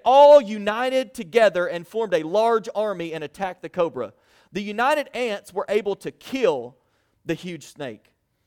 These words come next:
The king heard the chief's min-, the chief minister's story and understood that unity has great strength. The chief minister further told him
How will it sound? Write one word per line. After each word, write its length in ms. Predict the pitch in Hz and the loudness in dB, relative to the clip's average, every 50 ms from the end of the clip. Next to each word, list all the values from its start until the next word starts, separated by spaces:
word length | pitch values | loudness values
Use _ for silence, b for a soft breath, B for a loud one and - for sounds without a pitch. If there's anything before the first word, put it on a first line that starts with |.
| _ _ _ _ _ | _ _ _ _ _
The 120 | 185 190 | -4 -4
king 340 | 190 - 226 262 294 294 269 | -4 -4 -8 -8 -8 -8 -10
heard 480 | 233 202 247 262 269 269 269 262 - - _ | -6 0 2 4 4 4 4 0 -4 -10 _
the 80 | 175 170 | -14 -14
chief's 400 | - - - 240 247 - - 147 | -12 -12 -12 -14 -14 -14 -16 -14
min-, 260 | 165 185 202 196 196 - | -10 -10 -8 -10 -10 -12
the 100 | 156 165 | -14 -14
chief 300 | - - 262 262 240 175 | -12 -10 -12 -12 -8 -6
minister's 420 | 214 233 233 226 226 - 233 214 | -4 -4 -4 -6 -8 -10 -14 -16
story 440 | - - 202 180 170 165 165 165 165 _ _ _ _ _ _ _ _ _ _ _ _ _ _ | -10 -6 -6 -4 -4 -4 -6 -6 -10 _ _ _ _ _ _ _ _ _ _ _ _ _ _
and 120 | 160 165 180 | -14 -10 -8
understood 480 | 202 220 226 208 - - 226 202 175 | -8 -6 -8 -10 -4 -2 -2 0 0
that 140 | 160 156 139 | -2 -6 -8
unity 340 | 143 196 226 208 202 175 165 | -8 -10 -10 -10 -8 -10 -8
has 200 | 151 170 160 139 | -8 -10 -12 -10
great 280 | 120 139 175 175 - | -6 -6 -6 -6 -6
strength. 420 | - - - 185 170 151 - _ _ _ _ b b b b b b b b b | -8 -14 -12 -12 -12 -12 -14 _ _ _ _ b b b b b b b b b
The 100 | 175 165 | -8 -8
chief 380 | - - - 262 269 254 220 | -8 -8 -10 -10 -10 -10 -6
minister 460 | 226 247 254 247 226 233 - 202 185 | -2 -2 0 0 -2 -6 -6 -8 -8
further 360 | 170 - - 220 233 233 226 214 | -8 -6 -6 -4 -4 -4 -4 -6
told 300 | - 233 220 220 208 170 | -4 -4 -2 -2 -4 -4
him 260 | 175 160 160 160 | -6 -8 -8 -8